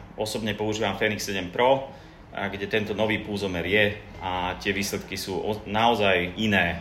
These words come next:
hej, sú presnejšie aj bez použitia hrudného pásu. Čiže to hardwareové vylepšenie v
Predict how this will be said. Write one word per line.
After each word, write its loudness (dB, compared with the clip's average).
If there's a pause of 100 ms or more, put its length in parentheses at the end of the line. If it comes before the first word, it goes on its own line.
(140)
hej, -4
sú -6
presnejšie 0
aj 2
bez -6
použitia 0
hrudného -4
pásu. -6
Čiže 2
to 0
hardwareové 6
vylepšenie 2 (520)
v -6